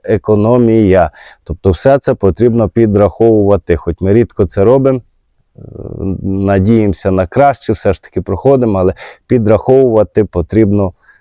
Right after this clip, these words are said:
е, тому що, ще раз кажу, що на ентузіазмі довго не проїдеш. А ми їдемо.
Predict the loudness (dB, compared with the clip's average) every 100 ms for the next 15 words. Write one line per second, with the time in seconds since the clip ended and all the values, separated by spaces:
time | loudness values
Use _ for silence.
0 | _ _ -8 -6 -4 0 0 -2 -6 -2
1 | 0 0 -2 0 2 0 -2 0 0 0
2 | 0 4 4 2 0 0 2 2 2 0
3 | -4 -6 _ -4 0 0 -2 _ 0 2
4 | 2 -4 _ _ -20 -20 -20 _ _ _
5 | 0 2 2 0 -4 -4 -8 0 2 4
6 | 2 0 -10 -4 0 2 2 2 0